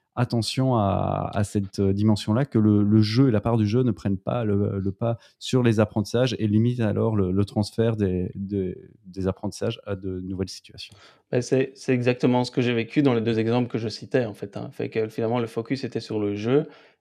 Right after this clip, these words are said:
Speaker 2: et tout le monde était là : « Ah, génial, on s'est bien amusé » et autres. Mais moi, évidemment, en tant que pédagogue, ce qui m'intéresse, c'est qu'il y ait ce transfert-là des apprentissages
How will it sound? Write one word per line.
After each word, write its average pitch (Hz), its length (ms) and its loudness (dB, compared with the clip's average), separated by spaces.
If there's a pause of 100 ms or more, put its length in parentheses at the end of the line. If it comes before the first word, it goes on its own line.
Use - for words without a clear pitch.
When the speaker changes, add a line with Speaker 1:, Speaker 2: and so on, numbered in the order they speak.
Speaker 2:
et 107 160 -10
tout 131 100 -4
le 123 60 2
monde 131 200 2
était 110 200 -2
là : « - 180 -6
Ah, 123 140 -10
génial, 127 580 2
on 120 60 -6
s'est - 100 -8
bien 120 220 0
amusé » 117 460 -2
et 113 80 2
autres. 170 440 0 (360)
Mais - 60 -12
moi, 117 160 0
évidemment, 110 280 2
en 113 40 -2
tant 117 140 -2
que - 40 -12
pédagogue, 113 460 2
ce - 60 -20
qui 117 80 -8
m'intéresse, 113 420 -2
c'est 113 80 -14
qu'il 113 140 -10
y - 20 -6
ait - 20 -6
ce 113 100 -10
transfert-là 123 640 -6
des 110 160 -4
apprentissages 120 760 -6